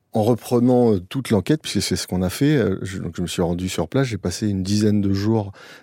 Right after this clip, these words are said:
euh, dans le, dans le quartier même. Et donc on a fait toutes les rues, euh,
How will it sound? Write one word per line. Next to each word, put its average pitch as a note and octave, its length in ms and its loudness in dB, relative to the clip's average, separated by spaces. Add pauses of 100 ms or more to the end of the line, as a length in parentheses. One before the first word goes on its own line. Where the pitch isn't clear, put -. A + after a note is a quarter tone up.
euh, E2+ 120 -2
dans F2 120 -2
le, E2+ 200 -2
dans F2 100 0
le F2+ 60 0
quartier F#2 400 -2
même. A#2+ 240 0 (160)
Et E2+ 500 0
donc F2 300 -6
on F2+ 100 0
a F2 80 0
fait B2+ 180 2
toutes G#2+ 220 -6
les G#2+ 140 4
rues, B2+ 420 0
euh, F2+ 300 -4